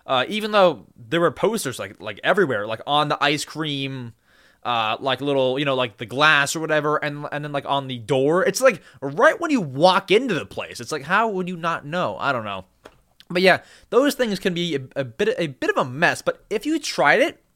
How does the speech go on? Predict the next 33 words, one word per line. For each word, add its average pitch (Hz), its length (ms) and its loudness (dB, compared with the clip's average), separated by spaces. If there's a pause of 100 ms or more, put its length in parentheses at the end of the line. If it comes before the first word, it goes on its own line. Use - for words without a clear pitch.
(120)
let 143 320 -2
me 208 100 -6
know 226 120 -4
how 220 220 -2
it 214 80 -4
is. - 260 -8 (540)
'Cause, 120 340 -6
you 135 80 -10
know, 101 180 -10
that 120 160 -6
might 127 300 -4
be 120 440 -6 (300)
something 147 380 -10
that 131 120 -4
I 117 160 -6 (400)
do 147 280 0
try 120 400 -2
eventually. 101 400 -8
I 123 120 -6
don't 104 100 -8
know. 82 140 -14 (800)
And 147 160 -4
then 143 80 -2
moving 170 320 -2
on, 180 180 2
guys, 175 240 4
we 170 80 -2
have 180 240 4
more 185 240 0
Pikmin 220 540 0
news 285 360 0
for 147 200 0
you. 135 160 2